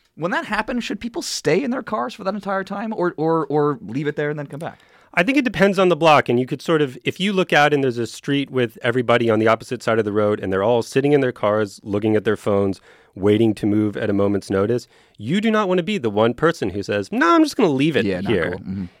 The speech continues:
Speaker 2: On the other hand, if you live on a mellow block and you're doing this on your own street where you know the neighbors, everybody else has just left their cars out there unattended, you stick your name and number on a sheet and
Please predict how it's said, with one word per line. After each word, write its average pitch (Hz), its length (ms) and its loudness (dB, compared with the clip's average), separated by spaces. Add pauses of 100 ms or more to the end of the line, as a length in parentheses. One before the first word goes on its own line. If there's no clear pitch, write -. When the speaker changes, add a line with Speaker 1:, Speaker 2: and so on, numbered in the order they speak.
(400)
Speaker 2:
On 113 120 2
the 101 100 4
other 107 180 2
hand, 135 220 4
if - 140 -4
you 107 120 -4
live 107 240 2
on 104 120 2
a 101 40 2
mellow 95 300 2
block 92 360 0
and 135 80 0
you're 143 100 2
doing 131 320 4
this 123 160 0
on 110 180 -2
your 107 140 2
own 107 300 0
street 101 480 -8
where 92 100 -8
you 90 160 -6
know 92 300 0
the 95 100 -4
neighbors, 87 560 -2 (320)
everybody 92 540 -4
else 110 260 -2
has 107 160 -4
just 117 220 -4
left 101 260 -2
their 101 140 0
cars 98 360 -2
out 98 220 -2
there 95 380 0
unattended, 95 760 -4 (480)
you 269 160 0
stick - 460 -6
your 113 320 2
name 107 920 0
and 95 420 -4
number 95 460 -2
on 95 200 -2
a 90 60 -2
sheet 90 400 -8
and 87 420 -4